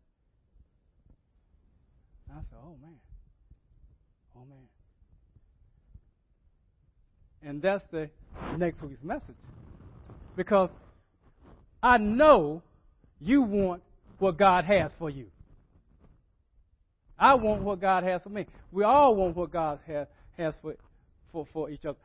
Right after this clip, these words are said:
I, particular as a pastor, want you to fulfill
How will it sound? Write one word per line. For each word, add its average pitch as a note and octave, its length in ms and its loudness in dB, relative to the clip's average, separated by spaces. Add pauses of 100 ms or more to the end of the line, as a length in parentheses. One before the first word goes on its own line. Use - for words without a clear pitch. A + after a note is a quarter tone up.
(2500)
I, F3 540 -4 (460)
particular D3+ 480 -10 (180)
as D3 120 -12
a D3 40 -14
pastor, E3 380 -8 (440)
want G3 380 -6 (500)
you G3+ 300 -8 (120)
to D3 100 -14
fulfill E3+ 720 -10